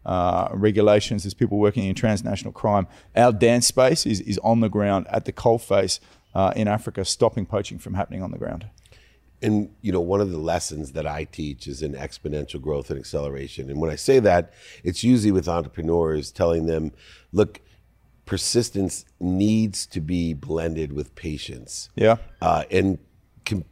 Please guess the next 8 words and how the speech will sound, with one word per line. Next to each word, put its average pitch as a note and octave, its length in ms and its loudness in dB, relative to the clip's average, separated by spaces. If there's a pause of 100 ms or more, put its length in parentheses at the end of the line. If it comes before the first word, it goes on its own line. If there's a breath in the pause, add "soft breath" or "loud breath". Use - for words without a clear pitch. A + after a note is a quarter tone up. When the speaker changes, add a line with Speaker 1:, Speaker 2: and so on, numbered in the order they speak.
(380)
Speaker 2:
compound B2+ 420 4
interest F#2+ 560 0 (260 soft breath)
and E2+ 160 -2
acceleration F2 640 2
and D2+ 100 -8
co-, D#2+ 280 -6
and, D#2 260 -4
uh, D2 240 -6